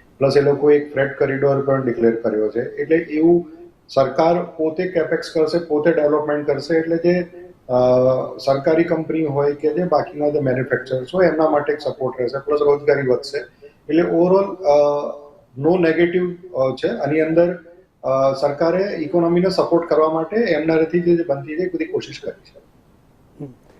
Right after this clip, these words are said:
Speaker 2: જીગરભાઈ, જે રીતે આપ કહી રહ્યા છો કે સરકારે જે છે, આ બજેટની અંદર એક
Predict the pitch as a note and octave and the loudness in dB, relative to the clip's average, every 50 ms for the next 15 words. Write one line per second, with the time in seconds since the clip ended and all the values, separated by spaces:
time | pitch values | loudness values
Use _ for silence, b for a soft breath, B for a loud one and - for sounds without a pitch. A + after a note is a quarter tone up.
0 | b b b - E3+ F3 F#3+ A3+ A#3 A#3+ B3+ B3+ A3 F3+ F#3+ G#3 G#3 G#3+ G#3+ A3+ | b b b -8 -4 0 2 2 4 6 4 4 4 2 0 0 0 2 0 0
1 | G3 E3+ F3+ G3 - - G3 F#3+ G3+ G3+ G3 F#3+ F#3 - G#3+ G#3+ - A#3 A#3 G#3+ | 0 -2 -6 -8 -8 -4 -2 0 0 0 0 -2 -2 -4 -6 -6 -4 -4 -4 -4
2 | F3 - _ _ _ _ - - - D#3+ D3+ C#3 - F#3+ G3+ G#3 G3+ F#3+ F3+ F3 | -6 -10 _ _ _ _ -18 -8 -2 -2 -2 0 0 2 4 4 4 4 4 2
3 | E3 - F#3+ G#3 A3 - - - E3 F3+ F3 D#3 D3 C#3+ F3 F3+ - - F#3 E3 | 0 -2 -2 -6 -6 -8 -6 -4 -2 0 2 2 2 2 2 -2 0 -2 -2 0
4 | D#3+ E3 F#3 G3+ F#3+ - - F#3+ | 0 2 2 0 0 2 0 0